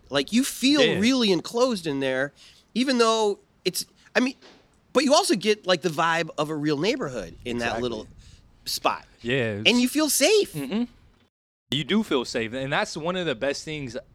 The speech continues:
Speaker 2: about that area. Like, no matter if people know you or not, if they see, like, something sketch going on, somebody's gonna come up to you and, like, have your back. It's just, like, you feel, like, that family culture in that area.
Speaker 1: Yeah.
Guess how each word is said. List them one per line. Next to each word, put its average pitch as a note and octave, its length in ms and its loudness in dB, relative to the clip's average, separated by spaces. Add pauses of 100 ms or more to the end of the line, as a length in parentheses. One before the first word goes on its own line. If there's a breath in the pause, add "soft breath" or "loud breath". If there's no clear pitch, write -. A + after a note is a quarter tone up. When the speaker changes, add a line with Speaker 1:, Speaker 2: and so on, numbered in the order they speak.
Speaker 2:
about A#2+ 480 -4
that A#2 180 -2
area. G#2 380 -4
Like, G2 360 -8
no A2 200 -8
matter C#3+ 480 -4
if - 240 -10
people D3 340 -8
know A#2+ 160 -4
you B2+ 160 -2
or A#2+ 60 -4
not, B2 180 -2
if A#2+ 80 -8
they C#3+ 160 -6
see, C3+ 380 -6
like, B2+ 180 -2
something C3+ 300 -8
sketch B2 400 -6
going B2+ 260 -4
on, B2 380 -4 (120)
somebody's D3 520 -2
gonna A#2 180 -6
come B2 220 -6
up A#2+ 140 -4
to - 140 -10
you A#2 360 -4
and, G2 160 -12
like, F#2 180 -8
have G2 240 -4
your F#2+ 80 -6
back. F#2+ 300 -6
It's G2 160 -10
just, A#2 200 -4
like, A2 240 -2 (300 soft breath)
you A2 100 -4
feel, B2 220 0
like, A2 220 -2
that G2+ 240 -6
family A#2 500 -4
culture A2+ 600 -6 (180)
in A#2 160 -4
that G#2 260 -4
area. F#2+ 480 -4 (140)
Speaker 1:
Yeah. F#2 220 -12